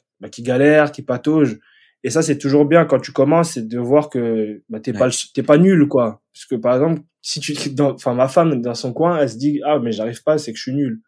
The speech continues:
Speaker 1: Alors que non,
Speaker 2: Ouais,
Speaker 1: si,
Speaker 2: ouais.
Speaker 1: si t'es en formation avec d'autres personnes, tu vas voir que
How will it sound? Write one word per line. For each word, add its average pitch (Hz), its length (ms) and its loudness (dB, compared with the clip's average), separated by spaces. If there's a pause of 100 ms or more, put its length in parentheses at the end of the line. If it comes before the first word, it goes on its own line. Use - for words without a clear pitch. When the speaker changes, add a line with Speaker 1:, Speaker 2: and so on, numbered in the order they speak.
(460)
Speaker 1:
Alors 120 120 -6
que 143 100 2
non, 160 160 4
Speaker 2:
Ouais, 143 40 2
Speaker 1:
si, 120 220 -2 (100)
Speaker 2:
ouais. 110 160 -8
Speaker 1:
si - 160 -8
t'es 185 80 6
en 180 80 8
formation 156 380 2
avec 143 100 2
d'autres 143 140 2
personnes, 165 400 2
tu - 80 -2
vas 120 80 2
voir 143 180 0
que 110 280 -8